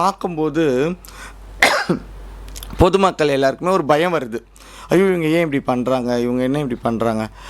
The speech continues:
ஒண்ணு தெரிஞ்சுக்கோங்க, நம்ம திருநங்கை மக்கள் கூட சொல்றேன், நம்ம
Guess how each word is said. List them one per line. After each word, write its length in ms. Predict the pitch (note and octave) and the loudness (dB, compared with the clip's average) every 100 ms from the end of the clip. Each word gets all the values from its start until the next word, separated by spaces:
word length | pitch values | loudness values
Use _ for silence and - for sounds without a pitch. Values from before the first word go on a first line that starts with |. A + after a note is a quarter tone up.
| - - - | -16 -8 0
ஒண்ணு 140 | D#3 D3 | 2 4
தெரிஞ்சுக்கோங்க, 580 | D#3+ D#3+ D#3 C#3+ C3+ A#2+ B2 B2+ A#2 | 4 4 0 2 2 4 2 0 0
நம்ம 260 | A#2 A#2 A#2 A2 - - | 0 2 2 0 -4 -2
திருநங்கை 400 | D3 D3 C3+ A#2 A2 | 0 2 0 0 -2
மக்கள் 320 | G#2 G#2+ G#2+ | -2 -2 -2
கூட 140 | G#2+ A#2 - | 0 -2 0
சொல்றேன், 400 | G#2+ F#2+ G2+ - - - - - - | -2 0 -2 -6 -14 -16 -14 -6 0
நம்ம 180 | D3 C#3+ | 4 4